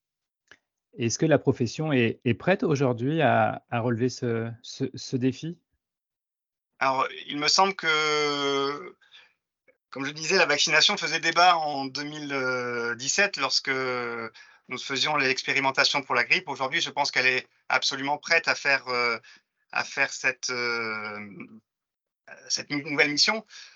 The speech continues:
Speaker 2: Par contre, il est clair qu'il faut qu'elle s'organise. Euh, les équipes sont chargées, les équipes ont plein de missions à faire, et pour ça, il va falloir s'organiser comme il le faut. Et je crois savoir que Me Soigner a, a des outils performants pour le, pour le faire, et Maurice, je pense, reviendra dessus.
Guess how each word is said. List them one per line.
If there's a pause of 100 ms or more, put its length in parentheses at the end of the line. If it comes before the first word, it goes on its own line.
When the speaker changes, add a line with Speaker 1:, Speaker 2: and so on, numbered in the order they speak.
(120)
Speaker 2:
Par
contre,
il
est
clair
qu'il
faut
qu'elle
s'organise. (160)
Euh,
les
équipes
sont
chargées,
les
équipes
ont (160)
plein
de
missions
à
faire, (280)
et
pour
ça,
il
va
falloir
s'organiser
comme
il
le
faut. (460)
Et
je
crois
savoir
que
Me
Soigner
a,
a
des
outils
performants
pour
le,
pour
le
faire,
et
Maurice,
je
pense,
reviendra
dessus.